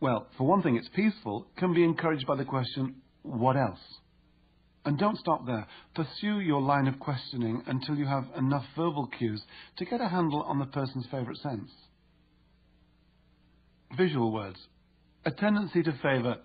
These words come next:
picture words and metaphors, if we look more clearly, the difference is like night and day, may be a strong indication that the person relies mainly on visual sense.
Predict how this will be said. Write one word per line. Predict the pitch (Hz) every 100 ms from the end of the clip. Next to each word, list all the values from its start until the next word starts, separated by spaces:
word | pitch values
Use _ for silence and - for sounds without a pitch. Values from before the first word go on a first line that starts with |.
| _
picture | - - - 120
words | 110 110 113
and | 110
metaphors, | 110 104 101 98 120 - - _ _ -
if | 104 110
we | 113 110 - -
look | 117 139 143 -
more | 113 110 107 - _
clearly, | - 156 127 117 147 - - - _ _ _ -
the |
difference | 104 113 120 113 110
is | 104
like | 117 113 - - -
night | 120 123 131
and | 120 107
day, | 135 113 123 - - - 175
may | 185
be | 175
a |
strong | - - 190 175
indication | 156 151 151 135 139
that | 143
the | 151
person | 151 131 - 127
relies | 123 123 120 110
mainly | 120 120 113 107 - - -
on | 110
visual | 107 101 110
sense. | - 143 104